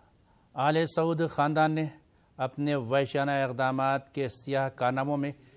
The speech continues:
ایک اور سیاہ باب کا اضافہ آج اس وقت کر لیا جب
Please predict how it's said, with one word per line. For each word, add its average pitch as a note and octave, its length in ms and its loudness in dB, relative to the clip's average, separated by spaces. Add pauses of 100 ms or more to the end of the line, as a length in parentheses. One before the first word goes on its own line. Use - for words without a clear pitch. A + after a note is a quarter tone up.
(140)
ایک C#3 260 -2
اور D#3 300 4
سیاہ C#3 320 0
باب C3+ 280 2
کا C#3 120 -2
اضافہ C3 320 0
آج C3 260 2
اس C3 180 -8
وقت B2+ 220 -4
کر C3 100 -2
لیا B2+ 200 -2 (640)
جب C3+ 200 2